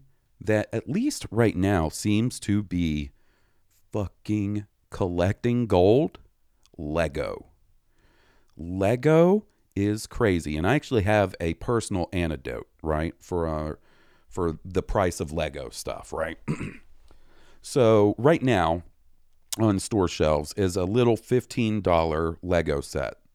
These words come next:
that's like, <coughs> excuse me. Oh, no. Um, that's from The Mandalorian. And it's a little fifteen dollar set that comes with, like,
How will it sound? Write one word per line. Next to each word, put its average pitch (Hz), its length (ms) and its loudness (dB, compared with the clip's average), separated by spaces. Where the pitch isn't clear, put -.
that's 87 280 -6
like, 80 340 -6
<coughs> - 1120 -4
excuse - 400 -8
me. - 160 -20
Oh, 101 120 2
no. 78 360 -4
Um, 92 420 0
that's 113 240 0
from 127 180 0
The 98 60 2
Mandalorian. 85 720 0
And - 60 -6
it's 87 100 -6
a 110 40 -2
little 151 180 2
fifteen 143 380 -2
dollar 120 240 2
set 101 240 0
that - 60 -12
comes 190 220 -4
with, 165 140 -2
like, 98 260 0